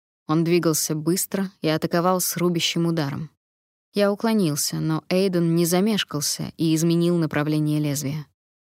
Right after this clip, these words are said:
Я пригнулся, ножными нанося удар ему по ногам, но тот успел отскочить. Тело хранителя пятого дракона мощнее и тяжелее моего, но из-за этого ему требовалось чуть больше времени для разворота в плечах.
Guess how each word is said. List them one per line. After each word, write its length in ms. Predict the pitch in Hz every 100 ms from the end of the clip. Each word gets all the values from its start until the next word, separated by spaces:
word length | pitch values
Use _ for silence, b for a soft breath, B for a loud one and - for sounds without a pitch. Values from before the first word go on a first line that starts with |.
| _
Я 200 | 165 170
пригнулся, 680 | 156 160 160 196 214 - 147
ножными 540 | 147 160 180 185 175 170
нанося 460 | 165 160 - 165
удар 260 | 160 165 165
ему 260 | 160 160
по 120 | 151 165
ногам, 500 | 165 175 156 147 - _
но 180 | 156 151
тот 240 | - 165 170
успел 320 | - 165 147
отскочить. 640 | 151 - 165 - - - _ _ _ _ _ _ _ _ _ -
Тело 280 | - 220 226
хранителя 600 | - 214 220 220 220 196
пятого 340 | 190 185 185
дракона 500 | 180 190 - 214 180
мощнее 800 | 165 160 - - 196 202 170 147
и 100 | 160
тяжелее 640 | - 175 185 196 185 151 151
моего, 440 | 170 165 147 147 _ _ _ _ -
но 120 | 170 165
из-за 240 | 156 160
этого 280 | 160 175 170
ему 280 | 156 156 156
требовалось 640 | - 170 165 160 151 -
чуть 260 | - 175
больше 380 | 165 180 170 -
времени 460 | 170 185 196 170 160
для 220 | 156 156
разворота 480 | 160 160 160 160 160
в 100 | -
плечах. 600 | 180 175 - 175 -